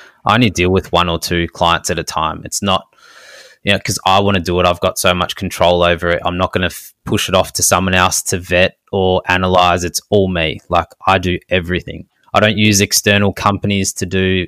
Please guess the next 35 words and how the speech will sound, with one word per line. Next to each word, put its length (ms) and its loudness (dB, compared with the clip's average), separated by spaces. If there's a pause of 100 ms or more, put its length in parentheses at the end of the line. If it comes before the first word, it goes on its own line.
valuations 880 2
or 200 0
anything 320 -2
like 180 0
that. 180 4
It's, 300 -2
it's 320 -4
literally, 420 -2
it's 140 -6
all 220 -4
me. 280 -4 (540)
So 380 2 (160)
when 240 0
I'm 360 0 (440)
focused 540 0
on 120 0
an 100 0
area, 440 2
and 260 0
because 320 -2
we're 340 2 (120)
in 160 -2
that 200 -2
southeast 540 0
corridor, 480 2 (160)
if 160 -4
I 80 6
do 220 0
call 240 0
up 160 2
an 80 0
agent 320 0
and 160 -6
say, 340 0 (400)
"Hey, 360 0